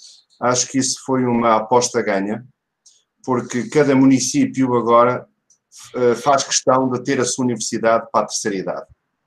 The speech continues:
Idade sénior. E, e isso talvez foi uma forma de termos uma cobertura nacional mais para a aprendizagem ao longo da vida, mais nessa perspectiva, mas posso-vos garantir que ainda tem disciplinas,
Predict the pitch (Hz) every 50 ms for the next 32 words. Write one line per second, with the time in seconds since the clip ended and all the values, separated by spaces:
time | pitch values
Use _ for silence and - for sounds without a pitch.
0 | _ _ - _ _ _ _ _ - - 110 107 113 107 - - - - 95 90
1 | 90 85 82 82 - _ _ _ _ _ _ - - - - - 117 120 120 123
2 | 123 123 120 120 120 - 123 123 127 123 - - 120 117 120 127 120 - - -
3 | 127 120 120 117 - - 123 120 123 120 120 - - 120 107 107 120 113 - -
4 | 120 110 117 110 - - 113 113 110 110 107 - - 120 113 117 117 110 104 98
5 | 90 - _ _ _ _ _ _ _ _ _ _ - 113 131 139 135 135 - -
6 | 127 131 123 - 127 117 120 120 107 - 123 120 113 110 104 110 110 - 110 110
7 | 107 113 120 117 113 107 110 104 107 98 95 90 98 98 - _ _ _ _ _
8 | 101 104 104 113 110 104 - - 92 - - - - 98 98 - 101 98 92 -
9 | 110 113 - _ _ _ _ _ _ _ _ _ _ _ - 117 117 117 123 139
10 | 135 131 - - 123 117 127 127 127 123 117 123 127 131 123 127 - - 127 131
11 | 131 131 - - _ _ _ _ _ - 123 139 143 131 135 131 - - - -
12 | 135 131 123 - - - 123 107 - 120 131 143 139 131 117 107 104